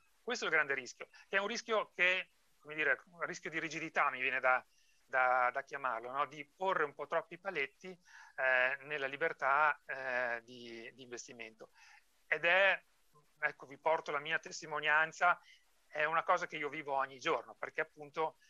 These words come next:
è una cosa che, ehm, perché così è, è così che funziona il, il sistema,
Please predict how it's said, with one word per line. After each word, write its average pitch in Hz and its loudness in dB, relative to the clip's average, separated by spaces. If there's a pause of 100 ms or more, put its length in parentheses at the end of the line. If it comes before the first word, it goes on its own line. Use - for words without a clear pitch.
(120)
è 135 -8
una 156 -2
cosa 147 2
che, 139 -2
ehm, 117 -10 (260)
perché 135 -6
così 139 -8
è, 131 0
è 135 -4
così 160 -8
che 165 -8
funziona 135 -4 (360)
il, 123 -2
il 135 -12
sistema, 131 0